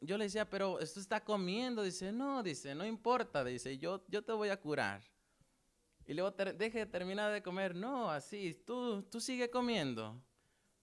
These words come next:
Y no le importó dejar ahí su plato a, a medias,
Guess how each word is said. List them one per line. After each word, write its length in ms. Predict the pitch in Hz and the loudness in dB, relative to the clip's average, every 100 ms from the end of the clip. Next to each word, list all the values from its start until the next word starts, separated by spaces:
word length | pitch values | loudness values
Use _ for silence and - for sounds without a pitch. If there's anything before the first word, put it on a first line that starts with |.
| _ - | _ -6
Y 80 | 160 | -2
no 100 | 226 | 0
le 80 | 277 | 0
importó 420 | - 214 202 220 | 0 -2 0 -2
dejar 300 | 214 214 208 | -2 -2 0
ahí 280 | 208 208 208 | 0 -2 -4
su 180 | 185 | -6
plato 440 | - 175 190 196 196 | 0 2 2 2 0
a, 200 | 180 160 | 2 0
a 160 | 143 | 0
medias, 680 | 139 156 185 196 208 208 | 2 2 2 0 -4 -8